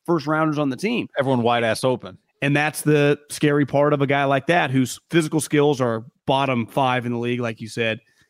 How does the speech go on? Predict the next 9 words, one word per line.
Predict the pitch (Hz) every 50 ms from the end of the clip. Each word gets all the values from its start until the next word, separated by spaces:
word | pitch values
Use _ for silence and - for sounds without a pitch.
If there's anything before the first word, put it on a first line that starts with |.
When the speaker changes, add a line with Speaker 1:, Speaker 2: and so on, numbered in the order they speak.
| - _ _ _ _ _ _ _ _ -
Speaker 1:
And | 156 208 - -
to | - 139
me, | 127 139 156 143
he's | 139 139 -
taken | - 151 143 - 135 127
on | 123 113 107
a |
persona | 104 - 110 - - 147 156 170 160 131 113
like, | 104 107 104 101 -